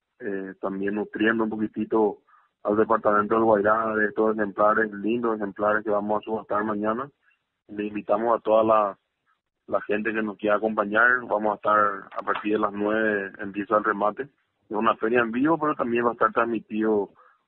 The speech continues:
por Canal Pro. La gente que no pueda estar con nosotros, eh, dentro del recinto, lo vamos a estar, nos va a estar siguiendo por, por Canal Pro. Le vamos a dar esa facilidad también a los clientes.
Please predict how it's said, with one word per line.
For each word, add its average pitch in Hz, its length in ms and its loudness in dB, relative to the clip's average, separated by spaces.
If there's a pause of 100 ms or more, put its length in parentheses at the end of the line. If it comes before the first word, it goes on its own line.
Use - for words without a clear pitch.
por 110 160 2
Canal 107 340 2
Pro. 98 160 -4
La 101 140 -2
gente 107 260 -4
que 113 80 -4
no 107 160 -2
pueda 107 280 2
estar 107 320 4
con 110 120 -4
nosotros, 110 520 0 (800)
eh, - 80 -4
dentro 107 360 0
del 117 100 4
recinto, 135 640 0
lo 127 80 2
vamos 107 440 4
a - 20 -10
estar, 107 260 4 (420)
nos 107 120 2
va 107 60 6
a - 20 2
estar 110 180 4
siguiendo 107 460 2
por, 107 340 6 (100)
por 104 160 0
Canal 107 300 4
Pro. 101 180 2
Le 98 100 2
vamos 101 280 2
a 101 80 4
dar 101 160 2 (460)
esa 104 200 0
facilidad 107 480 2
también 107 300 2
a 107 80 2
los 110 140 2
clientes. 98 440 -2